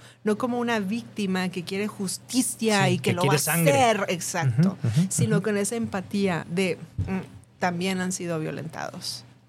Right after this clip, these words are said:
Speaker 2: Desde tu experiencia también, ¿será acaso que el tema del perdón y de la aceptación sea como uno de los primeros pasos a dar?
Speaker 1: Totalmente, totalmente.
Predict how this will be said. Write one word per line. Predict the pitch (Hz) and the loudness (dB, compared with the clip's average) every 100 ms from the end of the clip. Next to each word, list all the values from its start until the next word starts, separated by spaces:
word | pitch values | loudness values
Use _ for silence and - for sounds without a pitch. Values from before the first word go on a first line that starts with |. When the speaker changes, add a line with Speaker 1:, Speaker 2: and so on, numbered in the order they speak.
| - | -4
Speaker 2:
Desde | 139 147 131 143 | 2 4 4 2
tu | 131 | 0
experiencia | 143 - 143 156 156 175 | 0 0 2 4 2 0
también, | 160 147 143 156 165 - - | 0 2 4 2 -2 -6 -8
¿será | - 139 151 | -4 -2 -2
acaso | 185 - 165 160 - 143 | -2 2 6 6 4 -2
que | 135 | 0
el | 123 | 2
tema | 143 139 151 | 4 6 6
del | 135 123 | 6 4
perdón | - 117 127 135 139 | 4 4 6 4 2
y | - 147 | 4 6
de | 135 131 | 6 6
la | 123 123 | 6 4
aceptación | - 127 127 - 117 98 - 131 127 120 - - _ _ _ _ _ _ _ | 2 -4 -8 -4 -2 -2 -2 0 0 0 -4 -16 _ _ _ _ _ _ _
sea | - - 135 131 | -8 -4 -2 2
como | 147 139 | 4 6
uno | 139 143 | 6 6
de | 135 | 4
los | 113 | 2
primeros | - 110 123 135 | 0 2 4 2
pasos | 131 135 120 135 | 2 0 0 -2
a | 120 | -2
dar? | 117 160 - - | -2 -6 -12 -6
Speaker 1:
Totalmente, | - 214 233 233 190 180 180 175 147 175 - - _ _ _ _ | -2 2 4 4 2 0 -2 -6 -6 -8 -10 -20 _ _ _ _
totalmente. | - 185 226 233 190 170 170 151 147 | -6 -2 -2 -2 -2 -4 -4 -6 -8